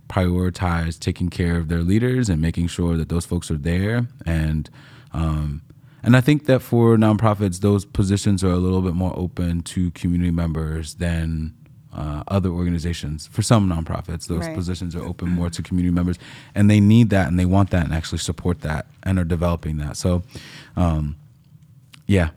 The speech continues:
Speaker 1: <laughs> I guess that's
Speaker 2: Well, you said once, um, I mean, you said once, and I don't remember what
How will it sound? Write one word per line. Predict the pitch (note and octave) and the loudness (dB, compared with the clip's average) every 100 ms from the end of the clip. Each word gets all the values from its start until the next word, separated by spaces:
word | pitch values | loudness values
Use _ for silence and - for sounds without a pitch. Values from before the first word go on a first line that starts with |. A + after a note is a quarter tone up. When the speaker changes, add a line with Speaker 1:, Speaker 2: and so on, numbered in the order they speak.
| - | -2
Speaker 1:
<laughs> | G#2+ F2 - - - - E3+ B2 - | -2 0 -6 -10 -8 -6 -4 -2 0
I | |
guess | G#2 G#2+ | 2 4
that's | G#2+ - - - G3 | 4 2 -6 -8 -2
Speaker 2:
Well, | C#4+ | 0
you | F4+ | 0
said | F#4+ C4+ G#3 | 0 -2 -2
once, | F3+ E3+ - | -4 -6 -8
um, | F3+ D#3+ D3+ C#3+ D#3 D3+ F#3 | -6 -4 -4 -6 -10 -12 -12
I | |
mean, | F#3 D#3+ D3+ D#3 - - - - - - - - - - - | -8 -8 -8 -10 -18 -20 -20 -20 -20 -20 -20 -20 -20 -20 -16
you | G#3+ G3+ | -10 -8
said | G3 G3+ F3+ | -6 -6 -4
once, | D#3+ D#3 D#3 - - - | -4 -4 -6 -10 -18 -10
and | D#3 C3 | -8 -10
I | - D3 | -10 -10
don't | D3+ | -8
remember | - D3 D3 | -8 -8 -6
what | C3+ | -8